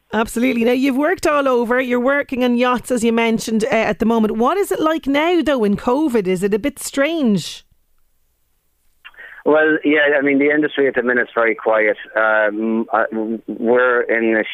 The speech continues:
Speaker 2: shipyard in Italy at the minute, uh, because it's like, I mean, it's like everything else. The, um,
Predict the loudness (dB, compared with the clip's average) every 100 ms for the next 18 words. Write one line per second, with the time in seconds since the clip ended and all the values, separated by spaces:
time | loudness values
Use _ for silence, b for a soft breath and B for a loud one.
0 | -10 -2 -2 2 0 2 0 0 0 0
1 | 2 0 0 0 -2 -4 B B B 0
2 | 2 2 0 -2 -12 -4 -2 0 2 2
3 | 0 0 0 0 2 0 0 0 0 0
4 | 0 2 0 -2 _ 0 2 2 2 2
5 | 0 -6